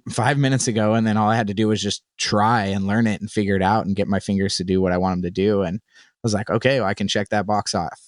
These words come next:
Like, I now know how to do, you know, finger tapping stuff if I ever care to do it again." So,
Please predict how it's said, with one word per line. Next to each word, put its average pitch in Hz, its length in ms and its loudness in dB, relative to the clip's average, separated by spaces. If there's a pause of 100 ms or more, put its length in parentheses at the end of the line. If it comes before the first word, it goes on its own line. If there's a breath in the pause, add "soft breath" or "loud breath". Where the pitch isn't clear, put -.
Like, 90 300 -6
I 92 100 -2
now 95 220 0
know 98 160 0
how 110 180 -2
to 104 120 -2
do, 98 320 0 (420 loud breath)
you 95 100 2
know, 85 140 -2
finger 117 340 2
tapping 92 480 -2
stuff 87 420 -4
if 90 140 -4
I 87 80 0
ever 92 320 0
care 104 240 0
to 98 80 -2
do 98 160 0
it 98 80 2
again." 90 400 -2
So, 87 440 -4